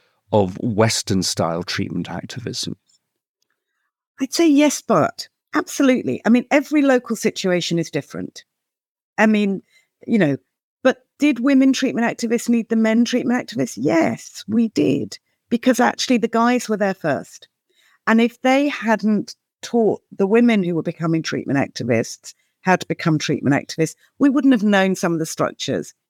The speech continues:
Speaker 2: You worked for Evil Pharma at one point. You know that those of us who didn't needed to learn from people like you about how those systems and levers of power worked.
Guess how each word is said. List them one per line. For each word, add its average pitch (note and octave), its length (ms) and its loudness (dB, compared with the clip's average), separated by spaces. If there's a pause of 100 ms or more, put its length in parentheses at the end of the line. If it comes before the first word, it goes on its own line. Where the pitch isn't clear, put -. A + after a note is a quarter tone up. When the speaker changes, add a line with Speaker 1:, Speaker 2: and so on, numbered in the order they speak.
Speaker 2:
You B3 160 2
worked F3+ 260 0
for - 80 -12
Evil D#3 260 -4
Pharma D#3 380 -4
at - 100 -10
one C3+ 160 -8
point. A2+ 320 -8 (300)
You A#3+ 180 0
know F3+ 640 2 (420)
that F#3+ 320 0 (500)
those A#3 320 2
of A3+ 100 -4
us - 180 -6
who G3 80 -4
didn't F3+ 580 -2
needed A3 420 -2
to F#3+ 120 -4
learn G3 400 2
from E3 160 -4
people F3+ 260 -2
like E3 200 2
you D3+ 340 2
about - 260 -2
how F3 180 -4
those F3 220 0
systems E3 460 -4
and E3 120 0
levers D#3 360 -2
of D#3 120 -14
power D#3 320 -2
worked. - 680 -2